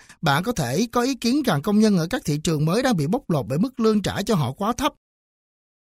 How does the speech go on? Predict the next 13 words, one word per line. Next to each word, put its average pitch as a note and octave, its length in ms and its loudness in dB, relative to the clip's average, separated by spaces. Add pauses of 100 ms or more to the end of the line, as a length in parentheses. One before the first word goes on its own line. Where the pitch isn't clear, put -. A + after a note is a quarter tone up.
(280)
so A3+ 260 4
với A#3+ 160 4
giá B3 160 4
bán A#3 240 2
sau A3+ 140 2
cùng E3+ 280 0
của D#3 100 -2
chính A#3+ 180 -4
sản D#3+ 240 0
phẩm F3+ 260 0
họ E3 100 0
làm C#3+ 220 -2
ra. F#3+ 280 0